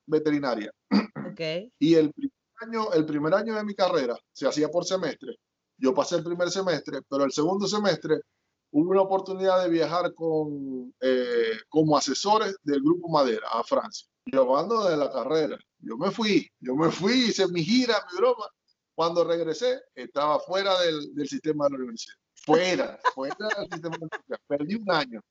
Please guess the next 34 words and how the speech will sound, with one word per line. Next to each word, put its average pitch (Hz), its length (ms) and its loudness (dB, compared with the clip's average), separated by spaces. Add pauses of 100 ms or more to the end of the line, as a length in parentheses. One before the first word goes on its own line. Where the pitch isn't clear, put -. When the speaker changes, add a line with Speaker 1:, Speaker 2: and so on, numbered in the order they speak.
(480)
Speaker 1:
pero 165 180 2
igualito 160 500 -2
yo 190 160 -4
seguí 151 340 -6
tocando. 147 440 -4 (300)
Yo 113 320 -6
sí 180 500 0
iba, 185 220 0
venía, 165 500 0
hacía 151 280 -4
todo. 110 300 -6 (100)
Este, 165 880 0 (720)
cuando 151 1080 2
a 135 100 2
la 139 100 -6
final 190 1080 -2
pude 185 560 4
reingresar 160 800 0
a 175 120 2
la 170 120 2
universidad, 165 840 2
empecé 156 280 -4
a 156 40 2
hacer 170 200 -4
todo, 190 340 2 (260)
tocaba 151 500 2
en 180 60 -4
ese 165 100 -6
momento 185 480 -4
con 156 200 -4
el 135 60 0
Zaguán 139 360 0
de 180 100 -2
Luz, 196 160 -4